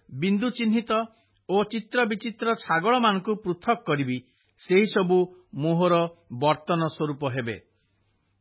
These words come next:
ଏଥି ଉତ୍ତାରୁ ଯେତେବେଳେ ତୁମ୍ଭ ସାକ୍ଷାତରେ ମୋହର ବର୍ତ୍ତନ ବିଷୟ ଉପସ୍ଥିତ ହେବ, ସେତେବେଳେ ମୋହର ଧାର୍ମିକତା ମୋ ବିଷୟରେ ସାକ୍ଷ୍ୟ ଦେବ, ଅର୍ଥାତ୍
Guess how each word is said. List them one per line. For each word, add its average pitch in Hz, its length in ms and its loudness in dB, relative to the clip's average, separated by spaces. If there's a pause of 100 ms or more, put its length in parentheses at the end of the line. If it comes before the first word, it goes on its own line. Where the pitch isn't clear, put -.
ଏଥି 196 240 0
ଉତ୍ତାରୁ 165 400 2 (580)
ଯେତେବେଳେ 214 460 2
ତୁମ୍ଭ 214 320 0
ସାକ୍ଷାତରେ 233 680 0 (400)
ମୋହର 190 300 2
ବର୍ତ୍ତନ 165 500 0
ବିଷୟ 208 340 0
ଉପସ୍ଥିତ 214 540 -2
ହେବ, 170 220 2 (640)
ସେତେବେଳେ 220 500 2 (360)
ମୋହର 175 440 2
ଧାର୍ମିକତା 180 640 0 (420)
ମୋ 143 280 0
ବିଷୟରେ 170 400 0
ସାକ୍ଷ୍ୟ 147 420 -6
ଦେବ, 135 160 -2 (640)
ଅର୍ଥାତ୍ 254 400 0